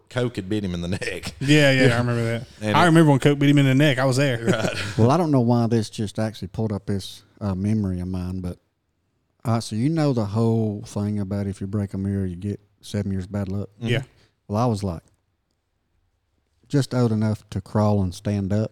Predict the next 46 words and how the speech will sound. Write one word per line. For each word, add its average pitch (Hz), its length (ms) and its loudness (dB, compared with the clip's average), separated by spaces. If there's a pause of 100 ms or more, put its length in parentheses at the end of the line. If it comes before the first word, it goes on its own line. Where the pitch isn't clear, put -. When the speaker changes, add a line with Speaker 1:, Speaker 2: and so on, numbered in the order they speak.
(560)
Speaker 1:
Mm-hmm. 90 160 -12 (840)
Speaker 3:
I 98 100 -4
remember, 101 600 -2 (200)
well, 117 260 2
I 120 120 2
don't 117 200 0
remember 95 440 0
it, - 120 -10
but, 101 140 -6 (440)
you 104 100 -8
know, 92 180 -6
I'm 98 200 -4
always 92 400 -2
reminded 87 440 -8
of 82 120 -10
this 90 140 -10
story 98 360 -8
for - 120 -16
some 101 240 -8
reason, 85 320 -10
Speaker 1:
Right. 76 100 -14 (840)
Speaker 3:
but, 104 60 -12
um, 98 440 -12 (800)
I 107 180 -2
had 104 160 -2
reached 120 380 -2
up 120 220 -2
and 107 140 -6
I 101 60 -6
had 98 140 -12
pulled 113 220 -4
a 98 60 -6
mirror 104 460 -2 (640)
over 107 300 -4
on 98 140 -6
top 120 280 -10
of - 180 -16
me, 98 140 -20 (1300)
and 101 160 -4
it - 80 -16
got 120 180 -4
me 107 100 -8
right 104 260 -8
behind 113 320 -14
the 180 80 -16
ear. 131 320 -12